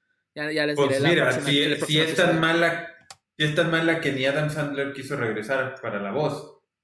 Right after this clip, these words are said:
Speaker 1: Pues imagínate.
Speaker 2: Ajá, imagínate lo mala que está, de que él dijo, "No, no, no, eso sí, yo no regreso".
Speaker 1: No, y pues sí, a-, o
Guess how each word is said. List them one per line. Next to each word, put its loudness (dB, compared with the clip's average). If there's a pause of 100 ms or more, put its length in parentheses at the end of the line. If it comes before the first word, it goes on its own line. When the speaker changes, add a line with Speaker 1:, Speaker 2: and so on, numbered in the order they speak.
(120)
Speaker 1:
Pues -14
imagínate. -14 (600)
Speaker 2:
Ajá, -2
imagínate 0
lo 0
mala 2
que -6
está, 2
de 2
que -4
él -2
dijo, -4
"No, -4
no, -6
no, -6
eso -8
sí, -8
yo -6
no -4
regreso". -6 (920)
Speaker 1:
No, -2
y 0
pues 0
sí, 0
a-, 4
o 2